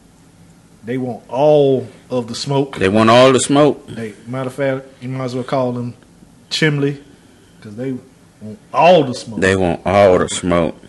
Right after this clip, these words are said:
Speaker 1: So
Speaker 2: They looking for that shit.
Speaker 1: <laughs> So, is, I know those individuals, so when I go out with them,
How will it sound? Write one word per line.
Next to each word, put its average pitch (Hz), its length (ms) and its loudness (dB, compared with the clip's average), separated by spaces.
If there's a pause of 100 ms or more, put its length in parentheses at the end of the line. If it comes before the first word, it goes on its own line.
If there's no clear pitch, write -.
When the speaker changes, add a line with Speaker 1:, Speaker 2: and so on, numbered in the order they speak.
(180)
Speaker 1:
So - 200 -16
Speaker 2:
They 92 160 2
looking 101 420 2
for 85 200 0
that 95 260 4
shit. - 400 -6
Speaker 1:
<laughs> - 60 -20
So, - 500 -12 (680)
is, 117 240 -14
I 117 260 -12
know 151 260 0
those 147 220 0
individuals, 147 680 -6
so - 200 -12
when 113 180 -10
I 165 100 0
go 156 200 -2
out 147 200 0
with 139 120 -6
them, 143 200 -2